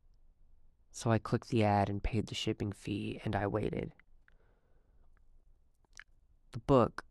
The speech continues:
was The Motivation Manifesto by Brendan Burchard. And actually, it did change my life. While reading the book, I started following him on his various social media channels, and I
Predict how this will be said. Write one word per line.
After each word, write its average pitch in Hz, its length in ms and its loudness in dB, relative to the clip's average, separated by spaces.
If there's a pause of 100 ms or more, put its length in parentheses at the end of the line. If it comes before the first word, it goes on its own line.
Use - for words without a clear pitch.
(160)
was 113 140 -2
The 110 80 -2
Motivation 104 640 4
Manifesto 98 640 0
by 104 140 2
Brendan 101 340 0
Burchard. - 560 -2 (1800)
And 107 100 0
actually, 202 340 4
it 110 100 2
did 127 160 8
change - 260 -4
my - 80 -8
life. - 320 -10 (2250)
While 117 140 0
reading 127 240 2
the 110 60 4
book, 113 220 2
I 113 40 -6
started 120 240 0
following 104 480 4
him 101 100 -2
on 98 80 -2
his 98 120 -6
various 98 340 0
social 98 320 -2
media 95 280 -4
channels, 92 460 -6
and 104 100 -4
I 135 100 0